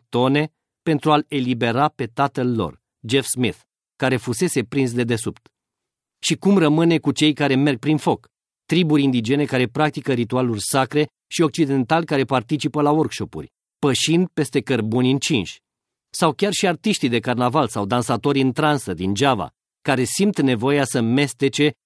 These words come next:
și să înghită sticlă, o tulburare denumită hialofagie. Cum de sunt cu putință asemenea fapte în aparență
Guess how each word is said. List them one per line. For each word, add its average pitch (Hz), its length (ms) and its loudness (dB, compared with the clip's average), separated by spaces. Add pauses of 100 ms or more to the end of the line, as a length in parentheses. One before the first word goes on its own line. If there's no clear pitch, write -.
și - 140 -2
să 160 140 2
înghită 135 520 0
sticlă, 92 580 -6 (420)
o 123 120 0
tulburare 123 760 0
denumită 120 600 0 (420)
hialofagie. 127 1080 0 (1160)
Cum 190 180 2
de 160 120 4
sunt 214 260 0
cu 123 140 -6
putință 123 540 -2
asemenea 120 500 0
fapte - 420 -2
în 117 80 -2
aparență 117 560 -2